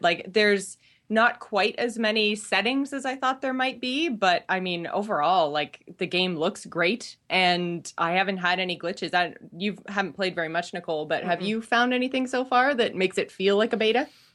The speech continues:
Speaker 2: No, not at all. In fact, I, I love the background noise because the board is
Speaker 1: Mm-hmm.
Speaker 2: there, and it feels like I'm in an, a bar or an inn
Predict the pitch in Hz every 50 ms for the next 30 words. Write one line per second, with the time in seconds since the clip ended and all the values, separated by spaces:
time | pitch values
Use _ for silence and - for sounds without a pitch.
0 | _ _ - 233 226 214 202 190 190 190 196 196 190 202 202 190 175 165 170 -
1 | 196 196 - - 214 202 - - 214 - - _ _ - 190 202 202 190 190 208
2 | 202 214 214 202 208 190 180 - _ _ _ _ _ - 196 185 175 190 196 185
3 | 175 160 156 190 170 180 - - 220 226 226 233 240 240 247 254 269 285 277 -
4 | - - - - - 214 - 226 202 185 170 196 170 196 190 196 208 214 214 214
5 | 208 185 196 196 202 214 - - 214 - - - 269 277 294 277 277 247 254 240
6 | 233 226 214 - 202 233 240 233 226 214 208 202 202 - _ - 190 196 185 202
7 | 190 185 190 196 202 190 190 185 180 175 - - 214 226 220 202 185 175 170 175
8 | 175